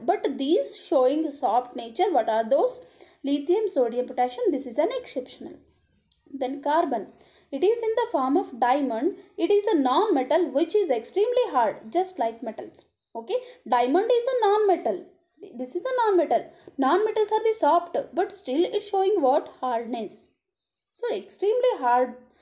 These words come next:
substance is what? Diamond only. That is non-metal. Still it's showing the hard, but all the non-metals are the soft. Please remember this concept. Next one.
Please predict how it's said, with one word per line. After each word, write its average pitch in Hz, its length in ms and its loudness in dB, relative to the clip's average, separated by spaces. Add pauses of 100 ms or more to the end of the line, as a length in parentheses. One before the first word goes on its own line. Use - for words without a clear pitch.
(160)
substance 247 480 -4
is 247 140 -4
what? 494 260 -2 (200)
Diamond 226 460 -6
only. 247 260 0 (420)
That 233 120 -2
is 240 180 -8
non-metal. 403 520 2 (480)
Still - 360 -2
it's 302 160 -6
showing 226 340 -6
the 453 120 -2 (120)
hard, 208 300 -4
but 320 160 -6
all 339 220 2
the 320 80 0
non-metals 240 480 -6
are 220 80 -6
the 427 160 -2
soft. - 480 -10 (580)
Please 294 280 -12
remember 214 420 -12
this 294 140 -12
concept. - 560 -6 (840)
Next - 380 -16
one. 359 140 -2